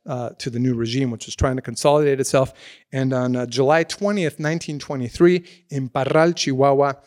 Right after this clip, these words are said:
there's an ambush of, uh, of Pancho Villa, uh, who was shot driving his own car. Uh, they shot, I think, a hundred and fifty bullets at him, and he was hit thirty-nine times. Um, so they definitely did not want this guy around, 'cause he was a real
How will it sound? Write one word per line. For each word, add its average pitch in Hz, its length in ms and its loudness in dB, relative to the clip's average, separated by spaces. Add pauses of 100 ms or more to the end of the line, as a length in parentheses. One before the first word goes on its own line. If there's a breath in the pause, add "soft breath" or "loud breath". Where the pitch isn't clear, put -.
(180 soft breath)
there's 135 220 8
an 131 100 0
ambush 139 540 -2
of, 120 260 -6
uh, 120 300 -10
of - 160 -18
Pancho 139 320 -6
Villa, 180 400 0 (200)
uh, 139 180 0
who 160 100 6
was 156 100 6
shot 165 380 2
driving 160 300 2
his 135 120 -4
own 135 140 -4
car. 127 380 -4 (320 soft breath)
Uh, 123 340 -8
they 135 160 -4
shot, 170 460 4
I 139 60 -4
think, 165 200 -2
a 127 60 -2
hundred 208 320 -2
and 156 100 -4
fifty 170 320 -4
bullets 139 400 2
at 120 160 -2
him, 120 100 -6
and 120 80 -6
he 160 140 -4
was 170 200 -2
hit - 160 -4
thirty-nine 156 600 -2
times. 123 480 -8 (400 loud breath)
Um, 113 400 -6
so 127 380 -4 (260 soft breath)
they 127 100 -2
definitely 156 520 0
did 127 220 -6
not 127 200 -4
want 123 420 -8
this 127 200 -10
guy 117 220 -2
around, 120 500 -6
'cause - 160 -10
he 170 100 -4
was 156 240 4
a 127 80 0
real 127 380 0